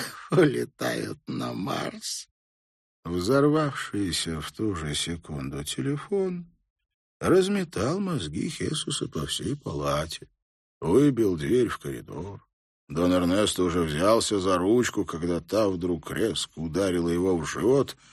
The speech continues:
а что-то острое чиркнуло ему по лбу. Отмахиваясь от клубов дыма, он зашел в палату.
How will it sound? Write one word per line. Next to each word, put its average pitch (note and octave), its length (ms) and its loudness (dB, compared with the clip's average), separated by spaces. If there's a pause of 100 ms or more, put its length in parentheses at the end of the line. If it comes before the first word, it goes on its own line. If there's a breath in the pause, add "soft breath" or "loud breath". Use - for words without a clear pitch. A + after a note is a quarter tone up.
(400 soft breath)
а F2 160 -2
что-то G#2+ 520 0
острое F#2 460 0
чиркнуло D#2+ 840 -4
ему D#2 300 -4
по C#2+ 180 -14
лбу. - 420 -14 (500)
Отмахиваясь D2 840 -2
от A#1 100 -10
клубов D#2 480 -4
дыма, F2+ 380 0
он E2 100 -2
зашел E2+ 480 -6
в - 140 -20
палату. F2 600 -12